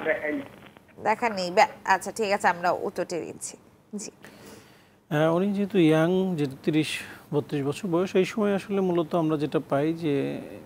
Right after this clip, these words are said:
Speaker 3: কৃষিকাজ যেহেতু করে, সামনের দিকে ঝুঁকে অনেক সময় ওজন উঠাতে হয়, এই ক্ষেত্রে অনেক সময় ডিস্কটা বালজিং হয়ে যায় বা ডিস্ক প্রোল্যাপস হয়ে যায়। মূলত এই ধরনের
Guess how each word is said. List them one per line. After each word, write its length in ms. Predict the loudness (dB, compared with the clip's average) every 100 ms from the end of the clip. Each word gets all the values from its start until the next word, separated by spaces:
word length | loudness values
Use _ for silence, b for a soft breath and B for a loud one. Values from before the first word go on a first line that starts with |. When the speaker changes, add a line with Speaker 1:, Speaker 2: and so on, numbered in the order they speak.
| -10
Speaker 3:
কৃষিকাজ 400 | -8 -4 2 2
যেহেতু 300 | 2 -2 -2
করে, 240 | 0 0 0
সামনের 280 | -2 -2
দিকে 180 | -2 -2
ঝুঁকে 300 | -2 -4 -2
অনেক 180 | -2 -2
সময় 160 | -4 -2
ওজন 200 | -2 -4
উঠাতে 340 | -6 -8 -6
হয়, 140 | -4
এই 340 | -4 -6 -6 -6
ক্ষেত্রে 340 | -4 -2 0
অনেক 160 | -2 -2
সময় 160 | -4
ডিস্কটা 380 | -2 -4 -4 -2
বালজিং 440 | 0 0 0 -2 -2
হয়ে 180 | -2
যায় 160 | -4 -6
বা 140 | -6
ডিস্ক 260 | -6 -8 -6
প্রোল্যাপস 460 | -4 -2 -4 -6 -12
হয়ে 100 | -12
যায়। 140 | -12
মূলত 360 | -10 -4 -2 0
এই 100 | 0
ধরনের 260 | 2 0